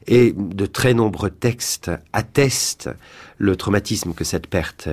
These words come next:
a été, d'autant que Nietzsche a ensuite grandi dans un milieu exclusivement féminin, sa mère, sa sœur, ses tantes, qui n'étaient pas, euh, euh,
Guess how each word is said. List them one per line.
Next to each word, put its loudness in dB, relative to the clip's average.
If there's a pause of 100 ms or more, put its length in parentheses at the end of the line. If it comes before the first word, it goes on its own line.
(100)
a -2
été, 2
d'autant -2
que -4
Nietzsche -2
a -2
ensuite -6
grandi -4 (120)
dans -6
un -4
milieu -2 (640)
exclusivement -2
féminin, 0
sa -4
mère, -2
sa -8
sœur, -2
ses -6
tantes, 0 (400)
qui -2
n'étaient -2
pas, 2
euh, -2 (640)
euh, -4